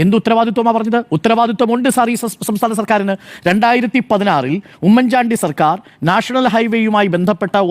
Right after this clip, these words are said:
ഓഫീസ് അടച്ച് പൂട്ടിയിട്ട് പോകുമ്പോൾ ആ ഓഫീസ് തുറന്ന്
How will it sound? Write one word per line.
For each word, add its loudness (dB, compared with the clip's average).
ഓഫീസ് -2
അടച്ച് 0
പൂട്ടിയിട്ട് 0
പോകുമ്പോൾ 0
ആ 2
ഓഫീസ് 0
തുറന്ന് 0